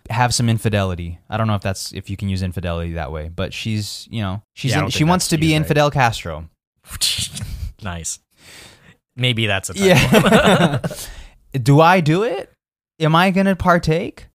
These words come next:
Speaker 2: Um,
Speaker 1: Like, I know it's wrong. She got a family. She got a husband. Uh, probably a loving husband.
Speaker 2: uh,
Speaker 1: Probably beats her.
Speaker 2: Damn. I'm gonna go with no.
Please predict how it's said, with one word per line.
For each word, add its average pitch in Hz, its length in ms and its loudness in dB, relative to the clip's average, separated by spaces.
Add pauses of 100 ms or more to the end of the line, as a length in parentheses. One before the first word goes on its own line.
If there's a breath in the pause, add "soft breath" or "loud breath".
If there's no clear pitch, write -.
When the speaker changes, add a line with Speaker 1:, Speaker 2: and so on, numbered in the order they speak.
Speaker 2:
Um, 135 920 -4
Speaker 1:
Like, 151 180 0
I 135 140 2
know 147 260 4
it's 110 200 -2
wrong. 120 380 -2
She 165 160 -6
got 160 160 2
a 147 60 -2
family. 143 420 -2
She 156 120 -4
got 156 140 4
a 139 60 4
husband. 143 680 0
Uh, 120 140 0
probably 147 500 2
a 143 80 0
loving 135 300 0
husband. 143 560 -4 (200)
Speaker 2:
uh, 143 340 -4
Speaker 1:
Probably 139 280 2
beats 139 260 -8
her. 160 200 -10 (640)
Speaker 2:
Damn. 82 420 -14
I'm 185 360 0
gonna 175 180 -4
go 139 280 -2
with 127 600 -4 (160)
no. 87 440 -12